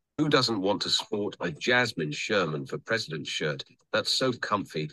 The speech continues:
it'll make even your opposition reconsider their choices? But wait, there's more. We've got a whole line of merch dedicated to the sensible Americans out there who believe in the liberation of Palestine, Sudan, and the Congo.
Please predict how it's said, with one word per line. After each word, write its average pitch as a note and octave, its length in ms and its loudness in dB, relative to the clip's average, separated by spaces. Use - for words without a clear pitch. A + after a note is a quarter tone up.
it'll F2 200 0
make F#2+ 260 0
even G#2+ 280 2
your G2 380 4
opposition D#2 600 -4
reconsider D#2 600 0
their D#2 220 2
choices? D#2+ 520 -4
But F#2 120 -2
wait, E2+ 260 0
there's A#2+ 180 2
more. D3+ 320 0
We've E3 160 2
got E3+ 180 4
a B2+ 60 2
whole C3+ 340 2
line E2+ 300 2
of D2+ 160 -6
merch F#2 400 -4
dedicated D#2 640 -4
to E2 60 -8
the D#2+ 120 -8
sensible E2+ 520 -2
Americans E2+ 540 -2
out F#2+ 220 0
there F2+ 220 -2
who G2+ 80 -4
believe G2+ 440 -2
in E2+ 80 -2
the E2 100 -2
liberation F#2+ 640 -2
of C#2+ 80 -8
Palestine, C#2 640 -4
Sudan, A#2+ 720 -2
and A2+ 140 -4
the B2 80 -4
Congo. E2 440 -2